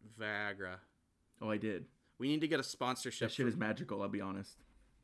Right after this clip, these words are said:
Speaker 1: We need to get a sponsorship from one of those, um, one of those,
Speaker 2: Like
Speaker 1: like,
Speaker 2: Blue
Speaker 1: s-,
Speaker 2: Chew
Speaker 1: yeah,
Speaker 2: or
Speaker 1: like Blue
Speaker 2: Roman?
Speaker 1: Chew. Yeah, we need one of those sponsorships. S-, so
Speaker 2: Yeah.
Speaker 1: we can, we can help, we can help our boy Austin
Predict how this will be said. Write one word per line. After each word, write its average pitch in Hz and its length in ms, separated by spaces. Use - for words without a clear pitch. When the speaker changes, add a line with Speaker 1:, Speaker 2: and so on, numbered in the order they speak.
Speaker 1:
We 127 120
need 147 140
to 156 60
get 151 100
a 127 40
sponsorship 127 720
from 117 220
one 117 140
of 110 140
those, 110 480
um, 101 540
one 117 180
of 113 80
those, 107 440
Speaker 2:
Like 110 100
Speaker 1:
like, 104 100
Speaker 2:
Blue 104 160
Speaker 1:
s-, 104 60
Speaker 2:
Chew 117 320
Speaker 1:
yeah, 117 100
Speaker 2:
or 110 40
Speaker 1:
like 107 200
Blue 113 140
Speaker 2:
Roman? 123 120
Speaker 1:
Chew. 104 440
Yeah, 107 200
we 104 120
need 110 180
one 113 140
of 107 80
those 104 200
sponsorships. - 960
S-, - 200
so - 300
Speaker 2:
Yeah. 107 340
Speaker 1:
we 120 120
can, 113 200
we 113 100
can 113 140
help, 107 320
we 110 120
can 107 200
help 101 260
our 101 120
boy 104 260
Austin 95 560